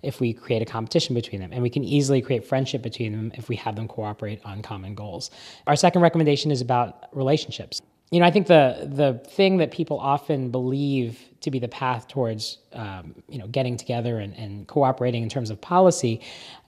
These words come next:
is to f-, make a rational argument. So they believe that if they come up with the right set of facts, they can come up with some way that they make trade-offs where people will, will come up with,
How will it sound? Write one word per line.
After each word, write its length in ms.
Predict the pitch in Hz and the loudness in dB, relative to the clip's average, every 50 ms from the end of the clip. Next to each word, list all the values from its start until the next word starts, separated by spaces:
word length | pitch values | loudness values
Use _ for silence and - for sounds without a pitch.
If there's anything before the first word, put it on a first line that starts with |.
| - | 0
is 380 | - 151 151 147 139 131 131 - | 4 8 8 10 8 8 4 0
to 240 | - - 139 127 123 | 0 2 2 4 2
f-, 180 | 120 - - - - _ - | 2 -2 -10 -20 -20 _ -2
make 280 | 131 151 156 147 - | 2 4 4 4 4
a 60 | 131 | 2
rational 460 | 117 117 123 117 123 - - - 117 101 | 2 2 2 0 0 -2 -4 -6 -6 -6
argument. 440 | 92 92 - 85 87 - 110 - | -6 -8 -10 -14 -14 -14 -12 -8
So 80 | - 139 | -6 -2
they 160 | 123 123 123 | 0 0 0
believe 420 | 117 113 135 127 127 127 131 117 113 | 0 0 2 2 2 2 2 0 0
that 280 | 117 110 113 113 - - - - - - - - | -2 -2 -2 -4 -6 -12 -20 -20 -20 -20 -6 -2
if 100 | - 139 | 0 2
they 120 | - 147 | 2 2
come 160 | 139 - 170 160 | 4 4 4 4
up 120 | 160 147 | 4 4
with 140 | 139 127 127 | 2 0 0
the 60 | 135 | 2
right 300 | 120 139 151 151 156 - | 6 6 6 6 6 4
set 200 | - - 143 131 | 2 0 2 0
of 100 | 135 - | 0 0
facts, 520 | - 139 123 117 117 117 - - - - | 0 -2 0 0 -2 -6 -8 -12 -16 -10
they 120 | - 127 120 | -6 -6 -4
can 160 | - 131 120 | -4 -4 -4
come 160 | - - 139 | -2 -2 -2
up 140 | 135 127 110 | -2 -2 -4
with 100 | 127 120 | -6 -6
some 300 | - - 147 143 135 123 | -4 -2 -2 0 0 0
way 320 | 123 123 120 120 117 117 | 0 2 2 2 0 0
that 340 | 110 107 107 104 92 - - | -2 -2 -6 -6 -8 -10 -10
they 100 | 135 120 | -8 -6
make 200 | 117 120 117 - | -6 -6 -6 -8
trade-offs 640 | - - 131 123 123 123 117 110 104 104 - - - | -10 -8 -6 -4 -2 -2 -2 -4 -6 -8 -10 -10 -10
where 100 | 110 107 | -12 -10
people 340 | - - 123 - 127 117 110 | -10 -8 -6 -4 -4 -4 -4
will, 280 | 110 107 107 101 - - - - - - - _ _ | -4 -6 -6 -8 -8 -12 -20 -20 -20 -20 -20 _ _
will 400 | 127 120 113 104 104 101 - - - _ - - _ _ - - - | -2 0 0 0 -2 -4 -6 -12 -18 _ -20 -20 _ _ -18 -16 -8
come 180 | - 147 135 | -4 -2 0
up 100 | 135 113 | 0 0
with, 260 | 120 123 120 120 113 | 0 -2 -4 -4 -6